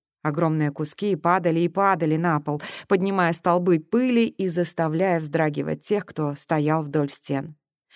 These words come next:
Дайнеке и Труфанову принесли респираторы. С начала работ прошёл не один час. Дайнека переминалась с ноги на ногу. Процесс демонтажа оказался мучительным и не только морально, но и физически.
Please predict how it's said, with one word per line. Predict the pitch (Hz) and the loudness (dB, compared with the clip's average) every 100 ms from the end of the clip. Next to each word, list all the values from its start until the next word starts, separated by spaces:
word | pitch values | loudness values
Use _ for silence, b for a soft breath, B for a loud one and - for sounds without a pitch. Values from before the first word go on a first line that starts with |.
| B B B - | B B B 2
Дайнеке | 190 240 269 240 | 4 4 2 2
и | 233 | 0
Труфанову | 277 294 254 233 220 | 2 2 2 0 2
принесли | 226 208 196 185 208 | 0 0 -2 2 4
респираторы. | 180 - 180 160 135 160 156 147 _ _ _ _ - | 2 2 0 0 0 -4 -10 -12 _ _ _ _ -10
С | 156 | -4
начала | 143 165 147 | -2 0 0
работ | 151 147 208 208 | 0 0 -2 -2
прошёл | 170 160 175 170 | -4 -2 0 0
не | 165 | 0
один | 156 160 190 143 | 0 -2 -4 -4
час. | 151 - - - B B B | -4 -6 -8 -12 B B B
Дайнека | 202 214 240 311 285 | 2 4 4 2 2
переминалась | 269 226 214 214 214 214 - | 2 2 2 2 2 2 0
с | 190 | 0
ноги | 185 180 | -2 0
на | 170 151 | 2 2
ногу. | 151 147 151 - _ _ | 0 -2 -8 -10 _ _
Процесс | 160 156 165 143 | -4 -2 -2 -2
демонтажа | 156 160 156 208 214 165 | -2 0 0 2 2 2
оказался | 151 160 170 170 175 | 0 0 2 0 0
мучительным | 165 160 226 233 196 170 156 151 B B B | -2 -2 0 0 0 0 -2 -4 B B B
и | |
не | 190 175 | -4 0
только | 202 233 220 | 2 2 0
морально, | 185 180 151 160 165 | 0 2 0 -2 -2
но | 156 160 | -2 -2
и | 151 | -2
физически. | 160 170 190 180 156 - - 147 | -4 -2 0 0 -2 -6 -8 -16